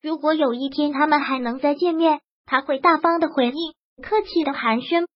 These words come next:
可是这些想法统统在这一刻破灭。看着台上的他，心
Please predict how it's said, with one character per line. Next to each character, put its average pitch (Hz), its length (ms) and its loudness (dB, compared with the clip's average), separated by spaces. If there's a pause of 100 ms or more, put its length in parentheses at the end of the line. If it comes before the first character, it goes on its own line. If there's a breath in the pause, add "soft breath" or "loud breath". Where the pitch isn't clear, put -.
(140)
可 330 180 0
是 330 200 -6
这 330 120 2
些 320 160 -4
想 302 280 0
法 269 160 -2
统 294 200 -10
统 254 220 -6
在 302 100 0
这 311 160 2
一 285 140 0
刻 302 180 -2
破 302 280 -2
灭。 254 320 -4 (260)
看 349 220 -2
着 277 100 -2
台 269 200 -2
上 330 220 -2
的 285 100 -2
他， 339 200 0
心 339 100 -12